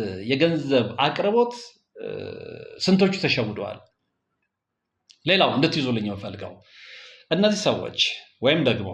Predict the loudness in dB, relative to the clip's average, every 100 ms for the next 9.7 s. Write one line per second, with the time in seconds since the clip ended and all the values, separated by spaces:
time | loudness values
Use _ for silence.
0 | -2 0 2 4 4 4 2 0 -10 -16
1 | -6 0 4 4 4 2 -2 -8 -12 -14
2 | -10 -8 -4 2 2 4 4 4 4 4
3 | 2 0 -2 -4 -10 -4 0 2 2 2
4 | 0 -4 -6 -8 -10 -12 _ _ _ _
5 | _ _ 0 2 4 2 2 -8 -18 -10
6 | -6 -4 -6 -10 -16 _ _ _ _ _
7 | _ _ _ _ _ _ _ _ _ _
8 | _ -20 -16 -12 -10 -4 -2 0 0 -2
9 | -6 -16 _ _ _ _ -12